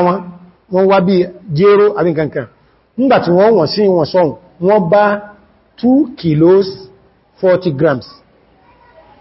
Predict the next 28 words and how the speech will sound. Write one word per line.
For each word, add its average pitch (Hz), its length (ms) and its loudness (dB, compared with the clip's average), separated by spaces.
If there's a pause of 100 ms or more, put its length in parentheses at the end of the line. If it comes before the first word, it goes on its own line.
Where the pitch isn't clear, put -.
(560)
Kílò 254 260 4
méjì 170 360 0 (920)
àti 156 200 -4
forty 175 240 -2
grams. 147 320 -2 (640)
A 247 160 2
jẹ́ 311 260 2
wípé 311 360 0 (840)
sọ́hùn 311 440 2
Nábáwí 247 340 2
nù, 214 120 2 (340)
múdù 349 440 0 (400)
Ànábáwí 247 580 2 (240)
yóò 277 240 2
máa 240 180 0
fún 247 140 -2
wa 220 120 2
ní 247 160 0 (380)
five 320 300 0
hundred 269 160 2
and 208 260 0
ten 220 280 0
grams. 165 300 -2 (1700)
Nígbà 294 220 2
wípé 254 160 2
mẹ́rin 233 300 2
tiẹ̀ 196 240 0
ni 190 160 0